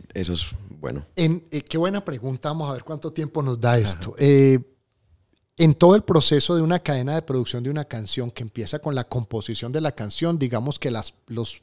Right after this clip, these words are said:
Speaker 2: pasos finales son mezcla y masterización.
Speaker 1: Ajá.
Speaker 2: Y finalmente en esos pasos es donde se les da el sonido al, a la canción. Por eso es muy importante.
Speaker 1: Ujú.
Speaker 2: Porque,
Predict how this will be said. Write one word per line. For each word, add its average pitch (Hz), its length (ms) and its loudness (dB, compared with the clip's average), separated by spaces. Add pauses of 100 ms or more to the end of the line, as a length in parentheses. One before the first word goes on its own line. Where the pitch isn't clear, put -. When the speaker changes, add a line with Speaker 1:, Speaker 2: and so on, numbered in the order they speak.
Speaker 2:
pasos 143 340 0
finales 139 380 0
son 143 260 -2
mezcla 135 380 -2
y 123 60 -4
masterización. 92 840 -12 (120)
Speaker 1:
Ajá. 82 320 -2 (160)
Speaker 2:
Y 143 80 6
finalmente 147 640 4
en 175 40 2
esos 175 260 -2
pasos 170 360 0
es 135 80 -2
donde 139 240 -2
se 131 100 -6
les 110 180 -10
da 107 240 -12 (200)
el 139 160 -8
sonido 120 560 -4
al, 135 160 -8
a 120 100 -16
la 104 120 -14
canción. 95 600 -14 (480)
Por 143 200 8
eso 123 140 -2
es 123 60 -2
muy 123 160 -4
importante. - 680 -10
Speaker 1:
Ujú. 98 300 -4 (180)
Speaker 2:
Porque, 117 720 -2